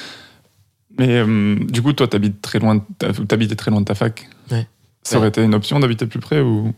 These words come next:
Speaker 1: ou pas ?
Speaker 2: Je pense que si j'aurais habité plus près, j'aurais peut-être, euh, j'aurais peut-être resté plus longtemps.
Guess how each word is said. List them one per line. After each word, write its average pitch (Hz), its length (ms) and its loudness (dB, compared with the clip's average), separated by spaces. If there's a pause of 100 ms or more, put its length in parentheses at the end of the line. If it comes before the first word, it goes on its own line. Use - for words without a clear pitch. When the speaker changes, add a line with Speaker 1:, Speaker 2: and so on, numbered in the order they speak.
Speaker 1:
ou 113 60 -6
pas ? 120 200 -2 (280)
Speaker 2:
Je - 100 -12
pense 147 220 2
que 143 100 0
si 135 220 0
j'aurais 127 200 2
habité 127 300 0
plus 127 140 -4
près, 147 300 0
j'aurais 120 180 -2
peut-être, 131 340 -2
euh, 123 340 2 (220)
j'aurais 127 160 -4
peut-être 143 160 -2
resté 139 240 -8
plus 131 140 -8
longtemps. 143 380 -2